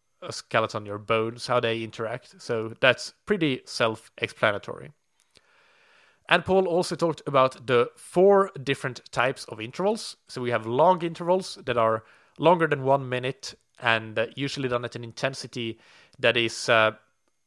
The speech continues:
above ninety percent of, uh, your V O two max, your speed at V O two max or your power at V O two max. And we have short intervals that are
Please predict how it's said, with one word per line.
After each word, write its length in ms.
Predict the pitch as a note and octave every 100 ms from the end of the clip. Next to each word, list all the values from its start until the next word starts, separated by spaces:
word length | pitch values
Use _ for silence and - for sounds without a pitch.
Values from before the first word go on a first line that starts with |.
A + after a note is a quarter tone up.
| -
above 480 | C3 C#3+ D#3+ C#3+ F3 _ _ _ _
ninety 680 | C3 C3 C#3 C3+ - C#3 C3
percent 580 | - C#3 B2 C3 B2+ -
of, 320 | B2 A#2 A2 A2+
uh, 240 | G#2+ A2 - _
your 140 | B2+ A#2
V 240 | A#2+ B2+
O 40 | A#2
two 220 | - A2+
max, 500 | A2 A2+ - - -
your 160 | B2+ A#2
speed 400 | - - E3 D#3
at 100 | C3
V 140 | D3
O 20 | C#3
two 140 | C#3
max 280 | C3+ D#3 -
or 120 | B2
your 140 | A2 G#2
power 340 | B2 B2+ C#3
at 140 | B2
V 160 | - C3+
O 20 |
two 160 | - C3+
max. 460 | C#3 E3+ - - - - - - - _ _ _ -
And 200 | C3 B2
we 80 | A#2
have 120 | A2
short 360 | - F3 F#3
intervals 400 | E3 D#3+ D#3+ D3+ -
that 120 | B2
are 380 | A#2 A2+ A2